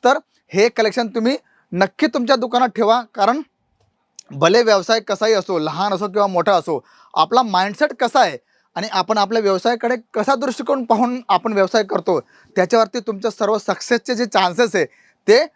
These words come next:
डिपेंडेबल असतात. आता आपण साड्या तर ओपन करून बघितल्या, पण ह्या समोर साड्या ठेवल्या आहे, ह्या आहेत तरी काय,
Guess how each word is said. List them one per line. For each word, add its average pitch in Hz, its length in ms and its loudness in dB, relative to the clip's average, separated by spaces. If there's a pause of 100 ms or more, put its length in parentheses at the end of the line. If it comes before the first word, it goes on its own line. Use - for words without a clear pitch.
(140)
डिपेंडेबल 214 520 2
असतात. 165 280 -2 (400)
आता 165 220 0
आपण 226 200 -6
साड्या 226 300 -2
तर 254 60 -2
ओपन 240 200 -4
करून 240 180 -4
बघितल्या, 220 380 0 (260)
पण 247 220 -2
ह्या 175 380 0
समोर 220 220 0
साड्या 202 320 0
ठेवल्या 202 360 -2
आहे, 208 140 0
ह्या 175 180 -4
आहेत 165 400 0
तरी 254 120 2
काय, 208 240 2